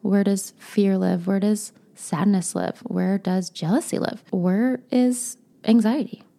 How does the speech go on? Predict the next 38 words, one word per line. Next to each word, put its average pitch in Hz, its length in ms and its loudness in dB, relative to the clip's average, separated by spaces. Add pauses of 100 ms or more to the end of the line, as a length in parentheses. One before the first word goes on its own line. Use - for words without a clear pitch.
(200)
And 226 140 6
when 220 120 8
we 214 80 8
know 202 180 6
where 214 140 4
it 214 80 2
lives, 254 340 2
we 233 120 2
can 226 180 0
learn 233 160 4
to 226 80 -2
soothe 262 320 -2
it. - 160 -10 (840)
We 233 140 -2
can 240 180 -4
self-soothe. 240 680 -6 (880)
If - 180 -6
any 208 180 4
of 214 80 2
you 220 100 2
have 208 220 -2
kids 285 340 -4
out 180 200 -4
there, 180 240 -8 (240)
you 220 100 4
know, 196 220 2 (220)
watch 190 420 0
them 247 200 6
learn 226 220 6
ways 202 240 2
to - 120 -2
soothe 285 440 4
themselves 175 720 -4
when 196 140 6
they 190 100 6
have 170 320 0
big 156 180 -6
feelings. - 600 0